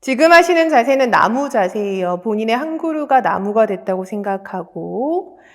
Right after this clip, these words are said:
왼 다리는 바닥에 깊이 뿌리를 내리면서 이제 두 손을 천천히 머리 위로.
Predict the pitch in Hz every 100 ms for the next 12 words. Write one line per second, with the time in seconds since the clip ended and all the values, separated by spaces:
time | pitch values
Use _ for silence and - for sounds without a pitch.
0 | _ _ _ 208 214 226 226 208 208 208
1 | 214 190 185 185 185 - 196 _ 233 226
2 | 226 320 339 311 302 233 170 170 170 165
3 | 165 180 262 196 - _ _ _ _ 202
4 | 185 190 214 196 214 202 254 320 370 392
5 | - _ _ - 233 226 226 226 226 202
6 | 190 240 320 359 359 175 180 165 160 180
7 | -